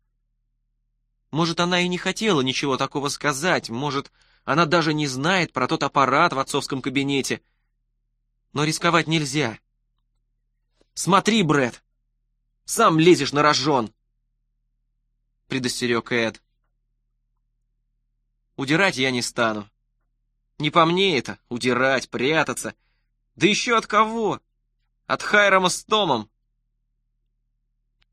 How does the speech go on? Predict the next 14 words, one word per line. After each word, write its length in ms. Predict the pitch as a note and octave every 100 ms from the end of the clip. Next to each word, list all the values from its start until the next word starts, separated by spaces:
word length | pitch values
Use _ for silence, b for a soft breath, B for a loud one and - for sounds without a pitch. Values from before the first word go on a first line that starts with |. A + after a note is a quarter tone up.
| _
Эд 280 | C#3+ C3+ - _
оглядел 500 | A#2+ A#2 C3 B2 B2+
меня 260 | B2 A#2+
с 60 | A2+
головы 360 | A2+ A#2+ A2+ A2+
до 120 | A2
пят. 300 | G#2+ G#2 - _ _ _ _ _ _ _ _ _ _ _ _ _ _ _ _ _ _ _ _ _ _
«Понимаю», 600 | C#3+ C#3+ B2+ A#2 A#2 G#2 _ _ _ _ _ _
сказал 440 | - B2+ A2+ A2
он. 220 | A2 G#2+ - _ _ _ _ _ _ _ _ _ _ _ _ _ _ -
«Могу 260 | B2 D3
я 80 | F#3
чем-нибудь 400 | - D3+ C#3 B2+
помочь?» 420 | C3 C3+ A#2 -